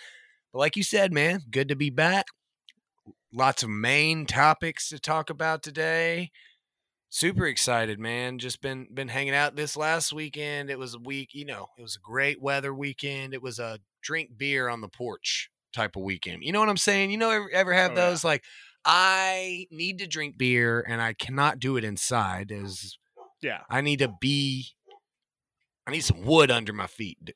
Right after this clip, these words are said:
Speaker 1: you know?
Speaker 2: Yeah.
Speaker 1: A patio,
Speaker 2: Hundred percent.
Speaker 1: maybe.
Speaker 2: Yeah. Sometimes, you know, it's the same feel like when you need, s-, you know, when you need sand under your feet, but sometimes, you know, we live in
Speaker 1: Yeah.
Speaker 2: Tennessee, so, you know, the,
Speaker 1: So
Speaker 2: the, the wood of a
Speaker 1: patios.
Speaker 2: deck will have to do.
Speaker 1: The, right, exactly. I mean,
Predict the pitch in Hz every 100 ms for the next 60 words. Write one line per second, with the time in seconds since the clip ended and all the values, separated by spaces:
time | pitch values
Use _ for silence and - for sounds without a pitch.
0 | - 110 131 131 139 143 147 _ _ _
1 | _ _ _ - 175 - - _ _ _
2 | _ _ - - 120 135 123 101 92 92
3 | 92 82 82 - _ _ _ _ _ _
4 | _ - 120 - _ - 208 220 214 208
5 | 185 196 190 - 240 233 214 175 196 190
6 | - - - - - 185 196 190 165 180
7 | 185 175 143 - 180 165 120 107 127 127
8 | 120 - 139 127 127 175 156 170 147 143
9 | - 135 151 160 - 156 135 202 151 120
10 | 180 151 156 160 151 147 147 135 135 131
11 | - 160 170 170 135 110 220 190 175 196
12 | 214 202 190 190 180 160 185 175 185 175
13 | 160 147 120 117 120 147 127 131 131 151